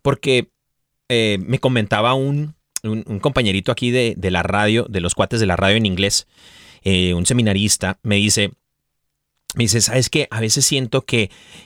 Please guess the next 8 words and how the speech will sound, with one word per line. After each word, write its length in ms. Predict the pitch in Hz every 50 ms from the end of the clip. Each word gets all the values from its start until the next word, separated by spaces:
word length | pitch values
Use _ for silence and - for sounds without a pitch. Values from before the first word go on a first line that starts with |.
| _ _ -
en 300 | - 131 131 120 120 123
el 120 | 123 113 107
perfecto 580 | - 131 - - - - 160 - - - 220 202
discernimiento, 1040 | 190 160 127 - 143 117 110 110 101 98 98 104 104 101 87 80 - - 82 - _ _ _ _ _
cuando 260 | - 123 120 117 123
uno 220 | 123 139 170 214 -
discierne 800 | - 117 127 104 - - - 131 127 123 127 147 165 175 170 165 _ _ _ _ _ _ _ _ _ -
bien 600 | - 98 - 139 139 139 127 101 85 71 - -